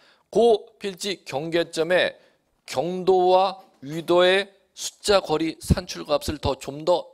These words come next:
정확하게 어디에다가 플러스해서 따로, 별도로 따로 관리하고 있다? 경계점 좌표 등록부에 따로 관리하고 있다. 이십칠회 오래 문제. 예. 그러면 경계점 좌표 등록부는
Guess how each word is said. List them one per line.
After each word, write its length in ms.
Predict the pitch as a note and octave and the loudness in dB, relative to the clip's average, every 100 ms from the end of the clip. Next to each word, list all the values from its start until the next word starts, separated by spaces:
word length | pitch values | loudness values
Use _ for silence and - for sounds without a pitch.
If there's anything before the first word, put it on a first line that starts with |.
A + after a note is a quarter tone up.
| _ | _
정확하게 920 | - - B2+ D3 D3 D3+ C#3 G#2+ - - | -14 -2 2 2 2 -4 0 -2 -2 -2
어디에다가 920 | G#2+ D3+ F#3 F#3+ F#3 - D#3+ D3+ C3+ _ - | 0 0 2 2 2 0 0 0 -2 _ -6
플러스해서 680 | A3 A#3 G#3 - D3+ C#3+ A2+ | 0 2 2 -2 -4 -4 -4
따로, 340 | F3+ F#3 A2+ | 0 0 0
별도로 520 | - D3 - D#3+ A#2+ | -2 -4 0 0 0
따로 240 | - E3+ D#3+ | 2 0 2
관리하고 440 | C#3 C3 B2+ A#2 | 0 2 0 0
있다? 420 | A2+ D3+ D#3+ - _ _ | 0 0 0 -4 _ _
경계점 800 | - A#2 C#3+ D3 C#3+ - F#3 G#3 _ _ _ _ | -6 -6 -2 -2 -2 0 0 0 _ _ _ _
좌표 680 | - A2+ A#2+ _ D3 D3+ D#3+ _ | -4 -2 -2 _ -6 -6 -10 _
등록부에 760 | - A2+ A2 G#2+ - B2 C3+ - | -12 -2 -2 -2 -4 -4 -4 -6
따로 180 | - C#3 | -6 -4
관리하고 380 | C3+ B2 G#2+ F2+ | -4 -4 -2 -4
있다. 240 | E2+ D#2+ - _ _ | -6 -10 -12 _ _
이십칠회 540 | - E3 - - - D3+ | -8 -2 -2 -4 -10 -8
오래 240 | A#2+ G#2+ | -8 -8
문제. 340 | G#2+ F#2+ F2+ - _ - - - | -8 -12 -20 -20 _ -20 -20 -14
예. 60 | G3+ - - | -14 -14 -4
그러면 200 | G3+ F#3 - - - - - - | 0 0 -2 -18 -20 -20 -20 -8
경계점 520 | - F3 A3+ A3+ A#3+ | 0 2 4 4 0
좌표 260 | G#3+ E3+ F3+ | 2 0 0
등록부는 760 | F3+ F#3 F3+ F3+ F3 F3+ G#3+ | -4 -4 -4 0 2 2 0